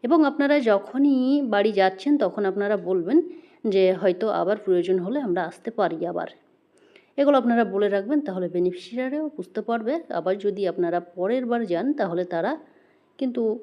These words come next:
আপনারা আগেই বলেছিলেন সেটা কিন্তু তাদের মাথায় থাকবে। যেহেতু আপনাদের, আহ, ফিল্ডে কাজ, সেহেতু আপনাদেরকে কমিউনিটির লোকজনের সঙ্গে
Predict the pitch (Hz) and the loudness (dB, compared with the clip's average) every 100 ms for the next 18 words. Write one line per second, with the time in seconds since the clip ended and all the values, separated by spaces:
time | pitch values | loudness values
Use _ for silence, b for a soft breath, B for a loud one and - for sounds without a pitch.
0 | - 202 190 190 180 175 170 247 220 180 | -4 -2 0 0 2 0 0 0 0 2
1 | 175 - 220 302 302 170 160 160 262 190 | 2 0 2 2 2 -4 -4 -4 -4 -4
2 | 233 190 - - - 196 156 - - _ | -2 -4 -6 -12 -4 -4 -4 -12 -14 _
3 | _ _ _ _ _ _ _ _ B B | _ _ _ _ _ _ _ _ B B
4 | B B B B - 254 294 311 277 285 | B B B B 2 4 6 6 6 6
5 | 262 277 285 277 - 240 226 - - 277 | 6 6 4 2 6 6 6 2 2 4
6 | 277 277 277 175 196 - 202 190 202 175 | 6 4 2 2 0 0 -4 0 0 2
7 | 185 180 196 196 214 208 214 208 - _ | 2 0 -2 -4 -2 -2 -2 -6 -18 _
8 | - 175 175 185 185 208 185 175 196 208 | 0 2 4 2 -2 -4 -4 -4 -4 -6
9 | 208 220 214 185 | -6 -4 -2 -2